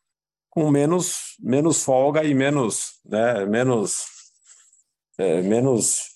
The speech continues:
facilidade de exceder a viabilidade. Então, hoje é um mercado que, se a gente atingir nossa viabilidade padrão, a gente tá feliz, né? Dezoito e dezenove a gente conseguia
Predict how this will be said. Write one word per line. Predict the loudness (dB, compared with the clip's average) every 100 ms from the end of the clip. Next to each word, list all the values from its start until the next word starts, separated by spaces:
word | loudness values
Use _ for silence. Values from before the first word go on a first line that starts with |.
| -10 -2
facilidade | 0 0 0 2 2 2
de | 2
exceder | 2 2
a | 2
viabilidade. | 2 2 4 2 2
Então, | 0 0
hoje | 2 2 2
é |
um | 2
mercado | 0 0 -2 0
que, |
se | 0
a |
gente | 2 2 2 2 0 -4 -4
atingir | -2 0 2 2
nossa | 2
viabilidade | 2 2 2 2
padrão, | 0 0 2 2 0
a |
gente | -2
tá | -2 -2
feliz, | 0 0 0 -2
né? | -2 -2
Dezoito | -2 -2 0 2 2
e |
dezenove | 0 2 2
a | 0
gente | -2
conseguia | -2 -2 0 -2 -4